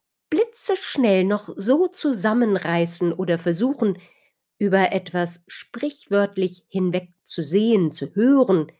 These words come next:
ist da schon der innere Wahrnehmungsimpuls, der sich bemerkbar macht. Jeder Wahrnehmungsimpuls löst eine körperliche Reaktion und manchmal eine deutlich sichtbare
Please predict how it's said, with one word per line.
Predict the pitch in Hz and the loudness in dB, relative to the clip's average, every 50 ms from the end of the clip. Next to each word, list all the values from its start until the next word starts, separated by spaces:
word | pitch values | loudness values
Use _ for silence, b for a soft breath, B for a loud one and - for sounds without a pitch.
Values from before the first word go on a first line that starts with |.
| b b b b b _ _ _ _ | b b b b b _ _ _ _
ist | - 170 - - - | -14 -14 -12 -10 -8
da | 226 247 254 | -8 -6 -6
schon | - - 220 202 185 | -8 -6 -4 -4 -4
der | 170 170 160 - _ _ | -4 -4 -8 -8 _ _
innere | - 240 247 254 247 233 220 196 165 147 | -2 -2 0 0 0 -2 -2 -4 -2 -2
Wahrnehmungsimpuls, | 165 170 170 202 214 220 214 208 202 196 190 180 170 175 - - 165 160 160 - - 165 165 165 170 - - - b b b b b b _ _ _ _ _ - | -2 0 0 0 0 0 0 0 0 0 -2 -2 -4 -6 -10 -8 -8 -8 -8 -4 -2 -2 -2 -2 -4 -10 -14 -14 b b b b b b _ _ _ _ _ -6
der | 165 165 | -6 -4
sich | 160 165 160 - - _ _ _ _ _ _ _ | -4 -8 -8 -10 -18 _ _ _ _ _ _ _
bemerkbar | - 196 185 190 180 170 170 170 170 - - - - _ - - | -4 -2 -2 0 0 0 0 -2 -4 -6 -12 -20 -18 _ -14 -14
macht. | - - - - - - - _ - _ _ _ _ _ _ _ _ _ _ _ _ _ _ _ _ _ _ _ | -14 -16 -16 -18 -20 -20 -20 _ -20 _ _ _ _ _ _ _ _ _ _ _ _ _ _ _ _ _ _ _
Jeder | - 202 226 233 190 190 170 156 143 B B B B B B _ _ _ | 2 4 4 6 6 4 2 2 0 B B B B B B _ _ _
Wahrnehmungsimpuls | 160 175 185 208 226 233 226 214 208 196 190 180 165 170 - - - 165 156 - - 180 170 170 170 - - | -2 0 2 2 2 4 4 4 4 4 4 2 2 0 -4 -10 -10 -10 -10 -8 -6 -6 -6 -6 -6 -10 -8
löst | 170 180 202 240 254 247 - - - | -6 -4 -4 -4 -4 -6 -8 -10 -10
eine | 202 196 180 175 170 170 | -6 -4 -4 -4 -6 -8
körperliche | _ - 254 269 277 _ 254 214 196 190 180 - 170 170 | _ -10 -10 -10 -8 _ -6 -4 -4 -4 -6 -6 -4 -2
Reaktion | 165 160 147 - - - - - 208 214 202 185 208 294 B B B B B B B B B B | -2 -2 -2 -4 -10 -12 -4 0 2 2 2 2 0 -4 B B B B B B B B B B
und | - 233 - - - - | 0 0 0 -2 -2 0
manchmal | 185 190 277 320 - - - 262 269 254 | 0 2 2 0 0 0 -2 -2 -2 -2
eine | - 226 214 208 196 185 185 b b b b | -2 -4 -2 -2 -2 -4 -6 b b b b
deutlich | - 151 160 185 196 247 254 247 - 233 226 226 - - _ | -14 -2 0 2 2 2 0 -2 -6 -6 -6 -6 -8 -18 _
sichtbare | _ 147 151 160 165 - - _ - 175 175 160 160 160 175 170 170 | _ -12 -10 -10 -10 -10 -12 _ -16 -10 -8 -8 -6 -6 -6 -8 -8